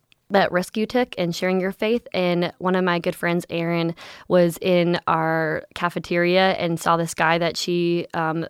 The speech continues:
thought looked familiar. And so she went up to him and invited him to this conference we were having, um, in, like, a month away. And so she went and invited him and was like, "Hey, I'm Erin, and, uh, I love Jesus, and I'm going to this conference, and I wanted to know if,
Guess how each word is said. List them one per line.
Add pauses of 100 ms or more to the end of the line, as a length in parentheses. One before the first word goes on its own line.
thought
looked
familiar.
And
so
she
went
up
to
him
and
invited
him
to
this
conference
we
were
having, (400)
um, (260)
in,
like,
a
month
away.
And
so
she (300)
went
and
invited
him
and
was
like,
"Hey,
I'm
Erin,
and,
uh, (400)
I
love
Jesus,
and
I'm (200)
going
to
this
conference,
and
I
wanted
to
know
if,